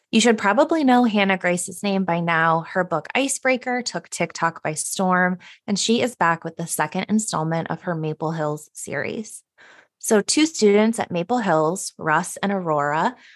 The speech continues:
meet at a party to celebrate the end of the school year. One thing leads to another, as they do, and they end up having a passionate night. But Aurora is not one to get attached,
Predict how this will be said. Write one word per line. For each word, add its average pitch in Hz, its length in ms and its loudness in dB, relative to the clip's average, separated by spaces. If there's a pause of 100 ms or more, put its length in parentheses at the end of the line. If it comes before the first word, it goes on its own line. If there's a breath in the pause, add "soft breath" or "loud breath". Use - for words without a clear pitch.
(100 loud breath)
meet 214 260 4
at 247 120 -2
a 277 60 -2
party 214 400 0
to 208 120 -8
celebrate 180 560 0
the - 140 -6
end 160 200 -4
of 160 140 -4
the 170 80 -4
school 151 320 -6
year. - 380 -6 (500)
One 175 380 2
thing 170 240 0
leads 165 320 -4
to 170 100 -2
another, 262 800 2 (480)
as 151 200 -4
they 180 220 -2
do, 254 540 4 (380 loud breath)
and 262 400 4
they 233 180 0
end 285 160 0
up 392 100 2
having 233 340 0
a 226 60 -2
passionate 165 640 -8
night. - 480 -12 (680 loud breath)
But 208 200 6
Aurora 202 600 6
is 220 140 0
not 180 240 2
one 185 200 0
to 202 100 -8
get 170 200 -2
attached, - 680 0